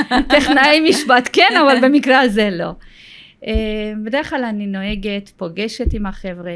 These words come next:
Speaker 2: יושבת פגישה מקדמית, מבינה מה רוח הדברים. הרבה פעמים אומרים לי, "בוא נעשה הסכם ממון, שהכל שלי, שלי, שלך, שלך, כל עוד אין ילדים. יש לנו ילדים משותפים, מבטלים את הכל, הכל הולך להיות ביחד,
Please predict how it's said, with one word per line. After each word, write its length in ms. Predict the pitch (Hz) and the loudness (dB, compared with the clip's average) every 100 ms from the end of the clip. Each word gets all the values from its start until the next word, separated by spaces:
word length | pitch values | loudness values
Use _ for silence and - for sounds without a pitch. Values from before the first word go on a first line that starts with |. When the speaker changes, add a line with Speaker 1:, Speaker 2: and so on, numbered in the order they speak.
| 170 | -10
Speaker 2:
יושבת 640 | 190 165 - 233 214 214 - | -10 -8 -4 -4 -4 -8 -12
פגישה 380 | - 190 202 180 | -14 -12 -10 -10
מקדמית, 600 | 175 - 185 170 165 - | -10 -12 -10 -10 -10 -8
מבינה 420 | 196 180 196 214 | -8 -6 -6 -6
מה 200 | 220 214 | -6 -6
רוח 320 | 185 180 170 | -6 -8 -10
הדברים. 500 | 180 165 170 165 160 | -12 -12 -14 -12 -10
הרבה 220 | 196 220 262 | -8 -8 -8
פעמים 300 | 254 240 226 | -8 -8 -8
אומרים 300 | 202 226 220 | -8 -10 -10
לי, 80 | 214 | -8
"בוא 140 | 285 | -6
נעשה 280 | 381 349 302 | -6 -8 -10
הסכם 300 | - 262 247 | -8 -6 -6
ממון, 380 | 226 220 240 285 - - - - | -4 -4 -2 -4 -8 -20 -20 -18
שהכל 480 | - 240 226 285 262 | -6 -4 -2 -2 -4
שלי, 360 | - 226 247 | -4 -6 -6
שלי, 380 | 254 240 240 311 | -8 -8 -8 -8
שלך, 320 | 311 226 208 202 | -8 -10 -8 -10
שלך, 340 | 208 208 - 349 359 | -10 -12 -8 -8 -6
כל 180 | 370 359 | -8 -6
עוד 120 | 311 | -4
אין 140 | 320 | -2
ילדים. 500 | 294 247 226 226 214 220 _ _ _ | -2 -4 -6 -8 -10 -12 _ _ _
יש 160 | - 370 | -8 -4
לנו 120 | 415 381 | -4 -2
ילדים 340 | 311 285 311 | -2 -2 -2
משותפים, 720 | 294 - 254 247 - - 349 311 | -4 -4 -8 -8 -8 -6 -4 -4
מבטלים 420 | 247 240 254 240 | -4 -6 -8 -8
את 120 | 226 | -8
הכל, 340 | 220 - 302 | -8 -4 -2
הכל 260 | 254 254 247 | -2 -4 -6
הולך 260 | 214 220 226 | -6 -8 -8
להיות 180 | 214 | -10
ביחד, 460 | 208 277 381 - 370 | -8 -6 -6 -4 -6